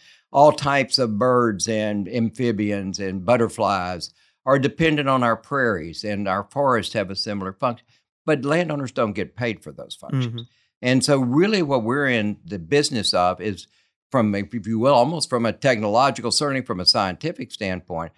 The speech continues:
Speaker 1: how we value nature. And we put a, uh, scientific, uh, tons of carbon per acre per year type of rating on nature.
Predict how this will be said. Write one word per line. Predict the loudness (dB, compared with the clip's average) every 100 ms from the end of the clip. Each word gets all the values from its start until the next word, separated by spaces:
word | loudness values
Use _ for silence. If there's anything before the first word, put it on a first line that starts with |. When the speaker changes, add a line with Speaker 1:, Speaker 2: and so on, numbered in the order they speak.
| _ _ _ _
Speaker 1:
how | 2 6 6
we | 4 2
value | 2 2 2 -2 -6
nature. | -8 -10 -16 -20 _ _ _ _ -2
And | 2 2 0 2
we | 2
put | 2 0 0 2
a, | 2 2 0 -6 -6
uh, | -6 0
scientific, | 0 2 0 -2 -2 -2 0 -2 -2 -2
uh, | 0 0 -4 _ _ _
tons | 0 2 2
of | 0 0
carbon | 4 4 4 -2
per | -2 -2 2
acre | 2 0 -4 -6
per | -6 -4
year | -4 -2 -4 -6
type | -4 -2 -2 -2
of | -2 -2 _ _ _
rating | 0 4 4 2 0
on | -2 -4
nature. | -6 -10 -10 -12